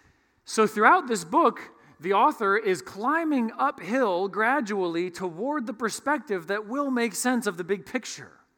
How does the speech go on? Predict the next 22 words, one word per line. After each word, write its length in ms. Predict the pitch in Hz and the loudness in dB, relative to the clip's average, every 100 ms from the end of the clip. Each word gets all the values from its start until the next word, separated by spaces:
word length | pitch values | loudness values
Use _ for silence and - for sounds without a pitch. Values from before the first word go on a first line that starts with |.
| _ _ _ _ _ _ _ _ _ - | _ _ _ _ _ _ _ _ _ -4
But 180 | 190 202 - | -2 -2 -2
even 260 | 269 339 262 | -2 0 2
though 140 | 240 | 2
there 160 | 220 214 | 4 2
have 120 | 175 | 2
been 160 | 214 | -2
some 160 | 196 180 | -2 -6
flashes 600 | - 240 262 285 - 160 | -8 -2 0 0 -2 -8
and 100 | 170 | -8
previews 540 | - 302 277 208 151 | 0 2 2 -2 -6
of 140 | 147 98 | -8 -10
it, 280 | 85 - - _ _ _ _ _ _ _ _ | -16 -20 -20 _ _ _ _ _ _ _ _
we're 100 | 143 | -6
not 200 | 170 196 | -6 -4
there 180 | 180 165 | -4 -6
yet. 260 | 147 113 - _ _ _ _ _ _ _ _ _ _ _ _ _ _ _ _ _ _ - - - | -6 -12 -14 _ _ _ _ _ _ _ _ _ _ _ _ _ _ _ _ _ _ -20 -20 -6
On 140 | 190 190 | -2 -2
the 60 | |
heels 260 | 180 285 233 | -2 -2 -2
of 100 | 196 | -2
all 220 | 170 208 | 0 -2
this, 460 | 160 101 - - | -4 -8 -10 -10